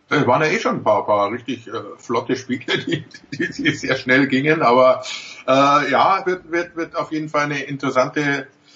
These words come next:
Partie, äh, auch, auch von Tennessee wollen wir natürlich sehen, was, was haben sie wirklich drauf, denn, äh, also jetzt, das, äh, die, die, die Vernichtung, äh, der Colts war ja schon beeindruckend. Also da hast du gemerkt, vom, vom ersten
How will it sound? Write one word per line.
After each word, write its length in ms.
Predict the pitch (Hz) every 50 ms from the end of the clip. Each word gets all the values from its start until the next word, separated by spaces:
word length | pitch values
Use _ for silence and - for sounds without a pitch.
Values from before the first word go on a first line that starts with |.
| - _ _ _ _ _ _ _
Partie, 380 | 131 131 - - 135 147 165
äh, 360 | 170 156 151 147 139 139 135 135 - - _ _
auch, 240 | - 127 113 - -
auch 280 | 135 127 - - -
von 200 | - - 127 120
Tennessee 400 | - - - 165 151 - 123 113
wollen 160 | 107 117 120
wir 100 | 127 123
natürlich 220 | 117 120 123 120 110
sehen, 340 | 110 117 127 139 139 135 117
was, 240 | 120 117 113 -
was 140 | - 120 110
haben 120 | 123 135 139
sie 140 | 135 123
wirklich 380 | 110 147 185 - - 147 - -
drauf, 480 | - - - 160 - 156 165 - - _ _ _ _ _ _ - _ _ _ _ _
denn, 260 | - 113 113 117 113
äh, 340 | 113 113 113 113 113 113 113 110 - _ _ _ _ _ _ _ _ - _
also 140 | - - 107
jetzt, 440 | 101 101 - - - - - - -
das, 300 | 131 - - - - -
äh, 200 | 120 120 117 113
die, 180 | 117 120 113
die, 200 | 113 - 117 110
die 180 | 107 - - 151
Vernichtung, 800 | - - 117 110 120 156 180 - - - 151 147 147 139 139 135
äh, 440 | 127 120 117 117 113 113 110 110 - - - - - _
der 100 | 110 107
Colts 440 | - - 113 123 139 139 135 - -
war 220 | 113 107 104 113 117
ja 80 | 110
schon 240 | - - 120 120 113
beeindruckend. 600 | 117 104 95 110 120 117 117 95 92 - - 92
Also 120 | 90 90 92
da 80 | 92
hast 160 | 95 95 - -
du 60 | 107
gemerkt, 440 | 98 92 95 98 107 110 - - -
vom, 200 | - 101 92 90
vom 240 | - 95 95 92
ersten 640 | - - - - 110 - - - 123 117 113 110 107